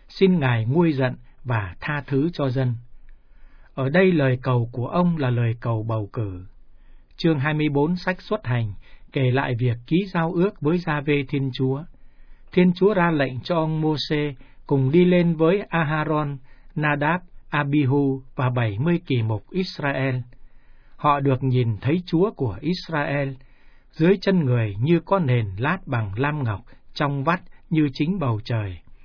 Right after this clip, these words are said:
Người không ra tay hại những bậc vị vọng của Israel, họ được chiêm ngưỡng Thiên Chúa, và sau đó họ ăn uống. Gia-vê phán với ông Môsê,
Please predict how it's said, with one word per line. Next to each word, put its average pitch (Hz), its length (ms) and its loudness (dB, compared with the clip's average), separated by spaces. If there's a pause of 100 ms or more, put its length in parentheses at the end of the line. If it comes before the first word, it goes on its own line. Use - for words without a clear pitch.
(720)
Người 139 180 2
không 196 260 2
ra 185 240 2
tay 175 220 2
hại 135 300 -4
những 175 200 -2
bậc 131 240 -4
vị 131 240 -2
vọng 127 300 -4
của 104 220 -6 (140)
Israel, 147 640 -4 (480)
họ 143 240 -2
được 127 260 2
chiêm 175 220 2
ngưỡng 170 320 -2
Thiên 160 240 -2
Chúa, 151 320 0 (520)
và 127 260 2
sau 175 260 2
đó 165 240 2
họ 139 320 0
ăn 156 180 -2
uống. 156 380 -4 (600)
Gia-vê 147 540 4
phán 147 340 0
với 175 160 2
ông 139 260 -2
Môsê, 131 540 0